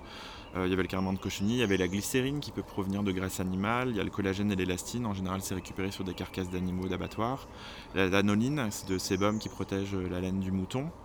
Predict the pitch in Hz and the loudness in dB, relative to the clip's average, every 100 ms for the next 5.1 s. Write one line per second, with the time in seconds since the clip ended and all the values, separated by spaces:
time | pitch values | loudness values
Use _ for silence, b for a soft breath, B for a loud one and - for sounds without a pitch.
0 | B B B B - 98 98 101 104 98 | B B B B 2 4 6 4 4 0
1 | 120 127 - - 95 98 95 95 101 95 | 0 -4 -6 -2 0 2 2 2 0 -2
2 | - 95 95 113 143 - - - 95 95 | -2 -4 -2 -2 -4 -12 -16 -2 -2 2
3 | 104 95 - 113 110 101 - - 95 95 | 0 0 0 -2 -2 -6 -8 -4 -2 -4
4 | - 98 101 90 - 107 101 95 101 131 | -4 -2 0 -2 0 0 2 2 2 2
5 | 135 | 0